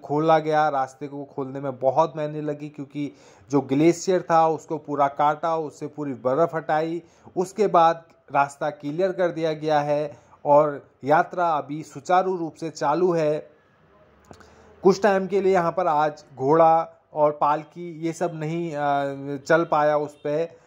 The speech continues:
और पर धीरे-धीरे जब पूरी बर्फ़ हटाई गई उसके बाद अभी यात्रा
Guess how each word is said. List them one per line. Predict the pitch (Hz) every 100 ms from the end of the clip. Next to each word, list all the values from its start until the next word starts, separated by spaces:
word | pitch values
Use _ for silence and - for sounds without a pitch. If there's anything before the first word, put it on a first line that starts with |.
| - 143
और | 147
पर | 143 165
धीरे-धीरे | 156 180 202 170 175 170
जब | 175 175
पूरी | 185 214
बर्फ़ | 190 185 170
हटाई | 151 151 147 143
गई | 147 147
उसके | 147 147 -
बाद | 156 147 143
अभी | 139 139 135
यात्रा | 127 127 131 131